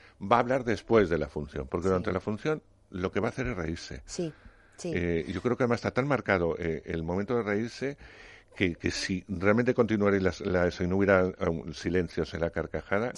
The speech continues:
Speaker 1: no
Speaker 2: Sí.
Speaker 1: se oiría la mitad de la función.
Speaker 2: No, no, no,
Speaker 1: Porque va
Speaker 2: totalmente.
Speaker 1: increciendo, es
Speaker 2: Va
Speaker 1: una función tan
Speaker 2: increciendo,
Speaker 1: bien
Speaker 2: va
Speaker 1: escrita
Speaker 2: increciendo.
Speaker 1: que va increciendo.
Speaker 2: Es lo que dices tú, es un, una maquinaria perfecta,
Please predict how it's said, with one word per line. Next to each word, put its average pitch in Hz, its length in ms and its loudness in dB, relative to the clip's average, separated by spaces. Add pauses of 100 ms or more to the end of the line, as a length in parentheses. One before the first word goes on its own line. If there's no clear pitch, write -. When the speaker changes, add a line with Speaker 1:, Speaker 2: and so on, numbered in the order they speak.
Speaker 1:
no 90 80 2
Speaker 2:
Sí. 80 80 0
Speaker 1:
se 101 60 0
oiría 90 220 2
la 104 100 -2
mitad 85 200 -2
de 87 80 -2
la 90 80 -4
función. 76 320 -8
Speaker 2:
No, 160 260 -6
no, 151 140 -8
no, 135 300 -12
Speaker 1:
Porque - 240 0
va 85 80 2
Speaker 2:
totalmente. 123 260 -4
Speaker 1:
increciendo, 131 380 -4
es - 40 -4
Speaker 2:
Va - 40 -2
Speaker 1:
una 170 80 0
función 165 180 0
tan 104 140 4
Speaker 2:
increciendo, 85 260 2
Speaker 1:
bien 107 100 0 (120)
Speaker 2:
va 123 60 0
Speaker 1:
escrita 147 200 -2
Speaker 2:
increciendo. 110 380 -2
Speaker 1:
que 82 80 -2
va 80 100 -2
increciendo. 90 540 -8
Speaker 2:
Es 254 200 -2
lo 240 120 -4
que 190 100 -2
dices 208 360 -8
tú, 208 140 -4
es 196 160 -8
un, 196 600 -6
una 190 480 -6
maquinaria 175 920 0
perfecta, - 600 -10